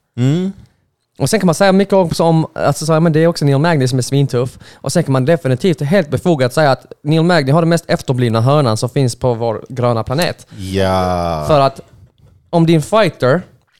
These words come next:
Speaker 2: är bokstavligen, han är handikappad just nu.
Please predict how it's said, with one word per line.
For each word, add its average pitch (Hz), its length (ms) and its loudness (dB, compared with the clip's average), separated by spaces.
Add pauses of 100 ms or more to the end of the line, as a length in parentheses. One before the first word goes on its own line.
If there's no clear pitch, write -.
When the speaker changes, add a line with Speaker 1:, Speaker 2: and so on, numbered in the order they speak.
(420)
Speaker 2:
är 143 260 2
bokstavligen, 120 720 0 (500)
han 208 160 -2
är 185 40 0
handikappad 143 580 -4
just 139 140 -6
nu. 196 180 -2